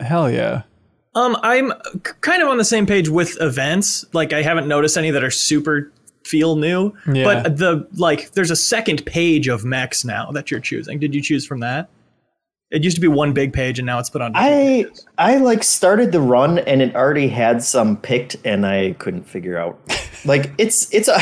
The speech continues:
Speaker 3: it's a hard, it's hard to go back to a game that you played, like, six years ago, and they assume you still know how to play because you're on your old save file, but, so they didn't explain anything to me.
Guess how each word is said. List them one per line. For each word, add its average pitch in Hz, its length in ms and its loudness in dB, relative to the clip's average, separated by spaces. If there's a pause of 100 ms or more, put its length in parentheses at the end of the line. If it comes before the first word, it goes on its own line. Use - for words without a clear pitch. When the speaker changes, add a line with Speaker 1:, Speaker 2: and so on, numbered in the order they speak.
Speaker 3:
it's 208 200 2
a 196 100 4
hard, 180 500 2
it's 165 160 0
hard 214 220 2
to 226 60 2
go 190 140 4
back 143 300 2
to 160 100 -2
a 139 60 2
game 120 260 2
that 127 140 0
you 120 100 0
played, 110 400 2
like, 101 180 2
six - 300 -4
years 107 300 0
ago, 117 440 2 (400)
and 123 400 2
they 120 200 6
assume 233 480 2
you 160 100 4
still 139 260 2
know 127 140 2
how 113 120 0
to 110 80 2
play 110 300 2
because 117 380 0
you're 110 160 2
on 107 180 2
your 107 160 2
old 101 200 0
save 104 300 0
file, 117 340 2
but, 101 360 -2
so 104 220 -2
they 104 140 2
didn't 107 360 0
explain 98 540 -6
anything 95 380 -6
to - 100 -12
me. 92 260 -8